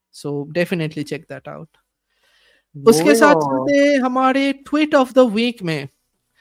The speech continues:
Speaker 1: Bitcoin is the only asset in the world where there is no market-based supply response to an increase in demand. Due to proof of work and the difficulty adjustment, the only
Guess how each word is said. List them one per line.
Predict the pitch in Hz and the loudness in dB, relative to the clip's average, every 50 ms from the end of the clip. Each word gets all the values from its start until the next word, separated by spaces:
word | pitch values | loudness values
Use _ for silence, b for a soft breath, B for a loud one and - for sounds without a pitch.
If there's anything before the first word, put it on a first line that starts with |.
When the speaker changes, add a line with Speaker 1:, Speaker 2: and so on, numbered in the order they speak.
| _ _ - 190 | _ _ -2 2
Speaker 1:
Bitcoin | 220 262 269 - 320 359 370 | 2 2 2 2 2 2 4
is | 339 294 262 277 | 2 2 2 0
the | 285 285 | -2 -2
only | 285 190 208 226 240 247 294 | 0 0 0 0 0 -2 0
asset | 277 196 180 180 - 233 226 226 | 0 0 0 -2 -2 -6 -6 -6
in | 208 202 196 | -6 -6 -6
the | 208 185 | -6 -6
world | 165 156 156 160 175 196 240 262 254 | -6 -4 -2 0 2 2 0 0 -2
where | 180 170 165 160 | -4 -4 -4 -4
there | 156 160 165 165 165 | -6 -6 -6 -6 -6
is | 180 185 170 170 | -6 -8 -8 -8
no | 151 156 175 202 240 254 208 160 | -8 -6 -4 -4 -4 -4 -4 -4
market-based | 151 156 160 - 202 196 165 170 185 190 185 - - 160 | -4 -6 -6 -6 -8 -8 -8 -6 -8 -8 -6 -6 -6 -8
supply | 147 - 170 156 160 170 190 185 | -8 -8 -8 -8 -6 -4 -4 -4
response | 165 139 139 - - - 156 147 143 143 160 - - | -6 -6 -8 -10 -14 -12 -12 -10 -10 -12 -16 -16 -14
to | - 208 196 190 | -10 -8 -6 -6
an | 196 190 190 - | -6 -6 -6 -8
increase | 180 175 170 165 - - - 233 220 226 214 220 | -8 -8 -8 -10 -12 -12 -12 -8 -8 -8 -8 -6
in | 208 185 175 156 | -6 -6 -6 -6
demand. | 160 156 147 147 143 131 - _ _ _ _ _ b b b b b b b b - | -8 -8 -8 -8 -10 -12 -12 _ _ _ _ _ b b b b b b b b -2
Due | 208 220 | -2 0
to | - 277 | 0 0
proof | 277 - 269 262 254 311 | 0 0 0 0 0 -2
of | 302 302 269 | -2 2 2
work | 226 220 233 240 233 - - - 190 | 4 4 4 4 2 -2 -8 -8 -6
and | 196 208 208 | -4 -2 -2
the | 220 | -2
difficulty | 190 185 170 - 220 - 226 233 233 226 247 220 185 | -2 -2 -4 -4 -2 -2 -2 -2 0 0 0 0 0
adjustment, | 165 - 170 175 190 - - 180 160 156 156 160 160 156 156 | 0 0 -2 -2 -2 -2 -6 -6 -4 -4 -2 -4 -6 -6 -4
the | 180 190 - 185 | -6 -4 -4 -4
only | 180 196 214 226 247 302 | -4 -4 -4 -2 -2 -4